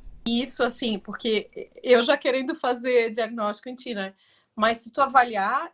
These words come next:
isso é um déficit na comunicação. Eu, por exemplo, me olhando quando eu tô falando, então, às vezes, eu acho que eu tô sendo super fofa falando aqui contigo e cada vez eu tô me esforçando mais, porque às vezes eu vou ver, sei lá, uma palestra, um, um, um,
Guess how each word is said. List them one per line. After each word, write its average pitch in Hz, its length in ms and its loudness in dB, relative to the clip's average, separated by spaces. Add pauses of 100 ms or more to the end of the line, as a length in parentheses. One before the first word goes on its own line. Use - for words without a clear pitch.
isso 254 460 -18
é 247 140 -2
um 302 120 -10
déficit 254 440 0
na 262 120 -12
comunicação. 254 800 -8
Eu, 311 240 0
por 285 140 -2
exemplo, 226 440 -6
me 220 140 -4
olhando 220 640 -2
quando 220 220 -4
eu 220 80 -4
tô 233 120 -8
falando, 214 680 0 (400)
então, 254 240 4
às 269 140 4
vezes, 269 200 -2
eu 269 140 4
acho 226 400 4
que - 80 -10
eu 214 80 -8
tô 240 120 -12
sendo 233 340 -10
super 359 500 4
fofa 277 500 4
falando 220 320 -6
aqui 214 160 -14
contigo 226 520 -10
e 214 100 -6
cada 220 260 4
vez 226 200 0
eu 247 100 -2
tô 220 100 0
me 208 80 -2
esforçando 220 460 -4
mais, 220 220 0
porque - 120 -4
às 233 120 2
vezes 262 120 -4
eu 277 100 -4
vou 240 200 0
ver, 214 260 0 (440)
sei - 200 0
lá, 254 140 6
uma 233 180 -2
palestra, 240 480 0
um, 233 140 -14
um, 220 720 -10
um, 220 140 -4